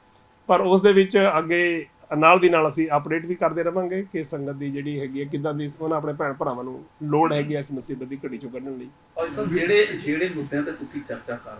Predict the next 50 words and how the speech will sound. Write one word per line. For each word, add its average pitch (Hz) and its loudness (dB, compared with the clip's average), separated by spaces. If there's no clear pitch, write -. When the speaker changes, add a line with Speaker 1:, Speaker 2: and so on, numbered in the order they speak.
Speaker 2:
ਰਹੇ 110 -14
ਹੋ, 151 -6
Speaker 1:
ਹਾਂ। 135 -2
Speaker 2:
ਲੱਗਦਾ 135 -2
ਨਹੀਂ 175 -6
ਕਿ 185 -8
ਸਰਕਾਰ 123 -4
ਨੂੰ 143 -6
ਇਸ 139 -10
ਤੇ 156 -12
ਪਹਿਲਾਂ 151 -2
ਹੀ 175 -10
ਚਰਚਾ 151 -8
ਕਰਨੀ 131 -12
ਚਾਹੀਦੀ, 127 -10
ਕਿਉਂਕਿ 180 -6
ਸਰਕਾਰ 151 0
ਤਾਂ 185 -2
ਇਹ, 180 -2
ਇਹ 160 -6
ਜੇ, 175 -4
ਅ, - -6
ਅ, 135 -6
ਜੋ 160 0
ਵੀ 185 -2
ਸਮੱਸਿਆ 160 -2
ਆਉਂਦੀ 151 0
ਹੈ 156 0
ਉਹਨਾਂ 175 -2
ਨੂੰ 196 -4
ਫੇਸ 165 -8
ਕਰ 160 0
ਚੁੱਕੀ - -10
ਹੁੰਦੀ 143 -8
ਹੈ। 185 4
Speaker 1:
ਦੇਖੋ, 226 8
ਸਰਕਾਰ 190 10
ਦਾ 220 6
ਸਬਸਟੀਚਿਊਟ 190 4
ਸੰਸਥਾਵਾਂ 170 2
ਤਾਂ 175 4
ਨਹੀਂ 165 4
ਬਣ 165 2
ਸਕਦੀਆਂ, 165 0
ਪਰ 196 4
ਮੈਨੂੰ 180 4
ਉੱਥੇ 185 2
ਨੌਜਵਾਨਾਂ 180 4
ਨੇ 190 4
ਕਿਹਾ 175 8